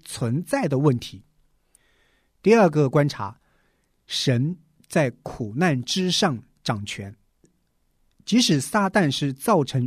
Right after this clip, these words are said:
约伯受苦的主要原因，撒旦仍然先要从上帝那里获得许可。约伯并没有像我们一样知道幕后所发生的一切，但是约伯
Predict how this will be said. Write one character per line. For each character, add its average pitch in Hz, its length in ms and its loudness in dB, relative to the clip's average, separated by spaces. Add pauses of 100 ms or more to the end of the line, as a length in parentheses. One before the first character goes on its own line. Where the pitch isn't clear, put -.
约 202 200 4
伯 127 240 -4
受 170 300 4
苦 - 220 -12
的 123 180 -6
主 113 320 -4
要 185 200 4
原 113 220 -2
因， 123 180 -2 (920)
撒 185 200 0
旦 165 240 2
仍 180 160 6
然 151 180 4
先 226 260 2
要 175 160 4
从 135 240 -4
上 190 400 2
帝 165 180 2
那 147 180 2
里 113 140 -4
获 107 300 0
得 127 100 0
许 - 260 -6
可。 - 240 -12 (680)
约 277 140 2
伯 170 400 2 (240)
并 214 220 4
没 147 100 4
有 165 140 2
像 160 400 -2
我 120 80 -2
们 110 160 -6
一 110 160 -6
样 143 240 -2 (140)
知 202 120 0
道 185 140 4
幕 208 240 6
后 139 200 0
所 110 280 -6
发 147 320 -8
生 139 180 -6
的 123 120 -4
一 104 180 -12
切， 120 260 -8 (640)
但 156 160 0
是 131 240 -6 (640)
约 190 320 4
伯 117 380 -8